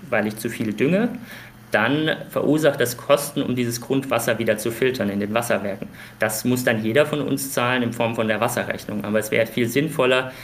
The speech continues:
wenn der Landwirt selber und auch der Konsument, der dann vom Landwirt kauft, dafür bezahlen muss, denn dann gäbe es einen Anreiz, weniger zu verschmutzen und es käme nicht zu dieser Wettbewerbsverzerrung.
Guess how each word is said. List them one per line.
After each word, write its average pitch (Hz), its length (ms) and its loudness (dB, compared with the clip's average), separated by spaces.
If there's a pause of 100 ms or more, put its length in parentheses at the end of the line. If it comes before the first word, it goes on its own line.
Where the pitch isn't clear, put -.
(180)
wenn 117 300 0 (460)
der 110 220 2
Landwirt 139 680 2 (120)
selber 156 720 2 (400)
und 104 160 -2
auch 110 140 2
der 113 140 0
Konsument, 117 560 2
der 113 120 4
dann 110 240 0
vom 107 160 0
Landwirt 107 440 0
kauft, 131 440 0 (340)
dafür 113 300 2
bezahlen 117 480 0
muss, 143 220 2
denn 110 180 2
dann 110 180 2
gäbe 123 180 2
es - 60 -6
einen 107 180 2
Anreiz, 123 640 0
weniger 131 400 2
zu 123 140 -2
verschmutzen 123 580 -2
und 107 380 0 (360)
es - 140 -6
käme 123 260 2
nicht 131 200 2
zu 135 80 0
dieser 120 200 4
Wettbewerbsverzerrung. 123 1120 -2